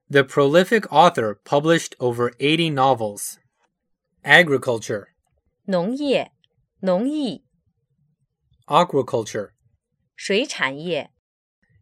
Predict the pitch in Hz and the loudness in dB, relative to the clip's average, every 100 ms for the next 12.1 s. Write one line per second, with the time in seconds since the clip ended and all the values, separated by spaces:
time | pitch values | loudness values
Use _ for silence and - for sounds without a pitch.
0 | _ 143 147 156 180 139 113 - - - | _ -4 0 2 2 0 -4 -8 -12 -14
1 | _ _ _ _ - 214 285 - 160 131 | _ _ _ _ -8 -4 -4 -4 -8 -8
2 | 151 165 - _ _ _ _ _ _ - | -8 -8 -10 _ _ _ _ _ _ -14
3 | 143 151 139 131 165 190 226 226 - - | -4 -2 -2 0 0 2 0 0 -4 -4
4 | 202 185 120 120 117 127 139 151 123 101 | -2 0 0 0 -2 0 4 4 2 -2
5 | - _ - 135 143 147 135 196 - - | -8 _ -14 -4 2 2 2 -2 -2 -8
6 | 160 160 180 139 120 - 160 165 - 156 | 0 2 2 0 -2 0 0 -2 -4 -8
7 | 143 156 160 - - _ _ _ _ 131 | -6 -6 -6 -8 -20 _ _ _ _ -2
8 | 127 120 147 180 - - 117 - 156 151 | -2 2 0 0 -6 -6 -6 0 0 0
9 | 120 101 - - - _ _ _ _ _ | -2 -6 -8 -10 -12 _ _ _ _ _
10 | _ _ _ - 190 190 139 120 113 98 | _ _ _ 0 2 2 -2 -2 -6 -6
11 | _ _ _ _ _ - 302 302 302 190 | _ _ _ _ _ -4 -2 -2 -2 -4
12 | 143 | -6